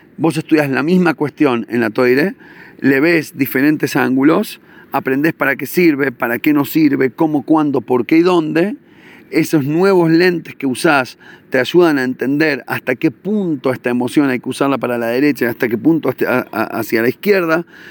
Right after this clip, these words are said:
Y recién ahí, cuando le agregás el tres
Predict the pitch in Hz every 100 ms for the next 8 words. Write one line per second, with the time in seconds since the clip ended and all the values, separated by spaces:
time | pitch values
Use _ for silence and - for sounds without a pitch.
0 | - - 135 139 180 180 175 185 185 202
1 | _ _ _ - - - - - - 147
2 | - - - - - 139 131 131 127 135
3 | 156 151 147 127 165 143 113